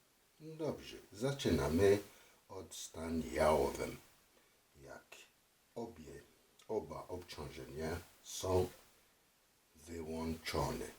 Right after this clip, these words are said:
tak jak jest. Dobrze, tu możemy obliczyć V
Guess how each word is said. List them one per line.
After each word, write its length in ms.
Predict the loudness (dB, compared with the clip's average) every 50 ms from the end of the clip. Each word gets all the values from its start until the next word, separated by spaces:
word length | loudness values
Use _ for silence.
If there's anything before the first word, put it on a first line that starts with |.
| -20 -20 -20 _ _ _ _ _ _ _ _ -20 -16
tak 240 | -14 -14 -14 -16 -16
jak 320 | -14 -14 -14 -14 -14 -14
jest. 400 | -14 -12 -12 -12 -12 -14 -14 -16 -20 -20 -20 _ _ _ -20 _ _ _ -20 -20 _ _ _ _ _ _ _ -10
Dobrze, 420 | -4 -2 -2 -2 -2 -4 -6 -8 -8 -4 4
tu 280 | 8 10 12 12 12
możemy 580 | 12 12 10 8 8 8 8 10 10 10 10 8
obliczyć 580 | 6 4 2 0 0 0 2 2 2 2 2 2
V 320 | 6 6 8 8 6 4